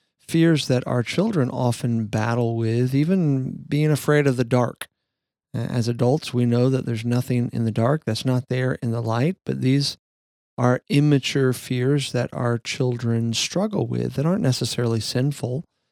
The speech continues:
Uh, they certainly can become sinful if they're not dealt with and, uh, they're not responded to appropriately. But,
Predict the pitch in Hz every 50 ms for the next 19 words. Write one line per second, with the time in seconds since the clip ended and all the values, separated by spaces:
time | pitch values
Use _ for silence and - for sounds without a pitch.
0 | _ _ _ - - 123 127 127 - - - - 135 131 123 113 107 - - -
1 | 123 123 120 113 110 113 113 - - 135 160 214 208 - - - 120 113 117 -
2 | _ 131 139 170 185 143 113 - - - 120 117 117 117 117 113 - - - -
3 | - 120 117 - - - 120 113 117 123 143 156 147 127 110 107 110 110 - _
4 | _ _ _ _ _ _ - - 110 117 120 - 120 123 123 123 120 123 120 123
5 | 131 120 123 117 107 - - 127 123 127 131 123 113 - - 131 120 117 - -
6 | - 139 180 - - 208 143 127 131 - - 120 113 117 120 131 - _ _ _
7 | _ _ _ - 120 131 143 139 147